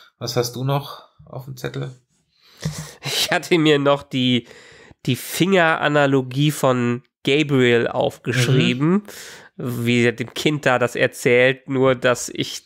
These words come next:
Speaker 2: das den Tiefpunkt der Episode fand.
Speaker 1: <laughs> Warum? Weil die so klischeehaft war, oder was?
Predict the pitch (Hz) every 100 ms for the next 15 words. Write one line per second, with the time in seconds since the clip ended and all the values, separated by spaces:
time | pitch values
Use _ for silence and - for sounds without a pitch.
0 | - 123 120 - - - - - 131 143
1 | - 160 - 139 123 131 127 - 127 120
2 | 117 117 - 127 127 156 - - - 123
3 | 151 147 131 123 127 - 110 - 160 127
4 | 98 - 95 92 95 95 110 123